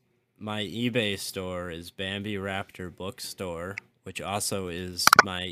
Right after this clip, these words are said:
eBay store's Instagram, funny enough, if you wanna find that. Uh, don't contact me on there unless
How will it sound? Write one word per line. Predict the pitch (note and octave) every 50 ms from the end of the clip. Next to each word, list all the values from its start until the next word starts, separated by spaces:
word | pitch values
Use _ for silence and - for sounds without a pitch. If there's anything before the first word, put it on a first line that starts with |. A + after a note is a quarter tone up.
| -
eBay | - G2+ G2+ F2 G2 F#2+ F#2 F#2
store's | - - - - G2 F#2 F#2 F2+ F2 E2 E2
Instagram, | - D#2+ F#2 F#2+ - - - G2+ F2 - - E2+ E2+ E2 E2+ E2+ E2 F2 G#2 - _ _ _
funny | - - - F2 E2 E2 F2 E2+
enough, | E2 E2 E2+ E2+ F2 F2+ - - - - _ _ - -
if | E2+ - -
you | - G1+
wanna | - E2 C#2+ D2+ E2+
find | - - G2 F2 E2+ E2+ E2+ -
that. | - F2 E2+ F2 F2 F2 E2+ - _ _ _ _ _ _ _ _ _ _ _ _ _ _ _ _
Uh, | F2 F2+ F2 F2 F2 E2+ E2 C#2+ - - _ _ _ _ _ _ _ _ _ _ _ -
don't | F#2 F#2+ F#2 -
contact | - F#2 F2 F2 F2+ E2+ - G2 F#2 E2+ E2+ - - -
me | F#2 E2+
on | E2+ F2 E2+ E2 D#2+
there | E2 E2+ F2+ F2+ F2+ F2 E2+ E2+ F#2+ - -
unless | - E2+ E2+ D#2+ E2 E2 F2+ - - - - - -